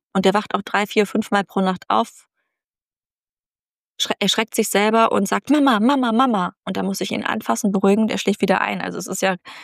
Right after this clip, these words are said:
keine erholsame Nacht. Und ich weiß auch nicht, ab wann das irgendwie komplett mit Durchschlafen verbunden ist. So sehen halt unsere Nächte noch aus, wo ich mir auch denke, wie man, soll man mit dem,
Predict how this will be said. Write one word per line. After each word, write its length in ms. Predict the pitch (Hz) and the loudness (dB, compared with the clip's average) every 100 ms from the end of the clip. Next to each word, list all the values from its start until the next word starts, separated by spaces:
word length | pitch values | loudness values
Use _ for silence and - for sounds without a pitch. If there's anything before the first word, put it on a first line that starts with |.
| - | -12
keine 280 | - 240 214 | -2 2 2
erholsame 640 | 202 202 196 208 208 190 | 2 4 4 4 0 -2
Nacht. 420 | 170 175 277 - - | -2 -2 -4 -10 -12
Und 80 | 185 | -8
ich 100 | 185 | -4
weiß 180 | 190 - | -4 -2
auch 60 | |
nicht, 180 | 202 202 | -2 -2
ab 60 | - | -2
wann 160 | - 190 | 0 0
das 180 | 190 - | 0 0
irgendwie 440 | 190 196 196 190 - - _ _ _ _ _ | 0 2 2 0 -4 -20 _ _ _ _ _
komplett 480 | - 214 - 269 - | -6 -4 -2 -2 0
mit 180 | 196 - | -2 0
Durchschlafen 520 | 185 - - 180 185 | -2 0 -2 -2 -6
verbunden 480 | - 180 180 180 190 | -6 -2 0 0 0
ist. 220 | 226 - | -2 0
So 140 | 185 | 0
sehen 200 | 185 185 | 0 2
halt 200 | 190 175 - | 2 0 0
unsere 300 | 214 208 175 | 0 2 0
Nächte 280 | 175 - | -2 -4
noch 100 | - - | -4 -2
aus, 180 | 190 | -2
wo 60 | - | -4
ich 80 | 180 | -4
mir 100 | 180 | -4
auch 100 | 190 | -4
denke, 260 | - 202 247 | -6 -8 -6
wie 80 | 220 | -4
man, 160 | - | -4
soll 140 | - 220 | -2 -2
man 180 | 214 | 0
mit 180 | 202 208 | -2 -2
dem, 280 | 214 254 277 | 0 2 2